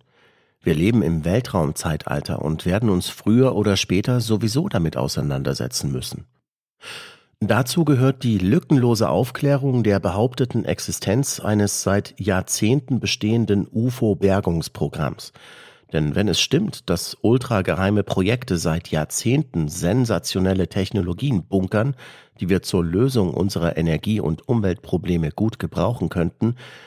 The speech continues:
dann muss dafür gesorgt werden, dass derartige bedeutsame Erkenntnisse der gesamten Menschheit zur Verfügung stehen.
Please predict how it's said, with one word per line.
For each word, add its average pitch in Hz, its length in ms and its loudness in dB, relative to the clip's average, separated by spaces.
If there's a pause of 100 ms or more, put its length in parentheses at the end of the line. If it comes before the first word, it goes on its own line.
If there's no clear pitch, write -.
(300)
dann 98 220 2
muss 123 240 2
dafür 135 280 0
gesorgt 101 520 0
werden, 131 320 2
dass - 280 -2
derartige 120 720 0
bedeutsame 113 800 0
Erkenntnisse 120 720 0
der 117 220 2
gesamten 104 680 0
Menschheit 101 560 0
zur 98 140 -2
Verfügung 82 500 -4
stehen. 90 420 -6